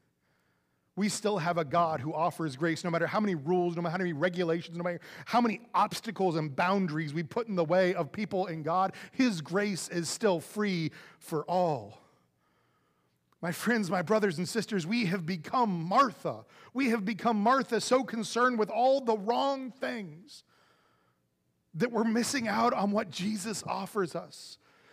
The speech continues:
what Jesus offers to our neighbors, and they are starving. They need hope, and they're gonna look somewhere else, but that hope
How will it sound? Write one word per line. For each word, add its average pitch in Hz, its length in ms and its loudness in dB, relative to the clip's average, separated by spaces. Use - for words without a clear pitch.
what 240 120 2
Jesus 233 400 -2
offers 214 520 0
to 220 160 -4
our 190 120 2
neighbors, 214 460 0
and 208 160 -4
they 185 100 -6
are 180 200 -2
starving. 196 760 -6
They 220 160 2
need 208 580 -2
hope, 220 440 4
and 220 120 0
they're 233 60 6
gonna 233 220 4
look 202 280 0
somewhere 208 460 2
else, 226 240 4
but 202 160 -6
that 226 160 4
hope 208 340 0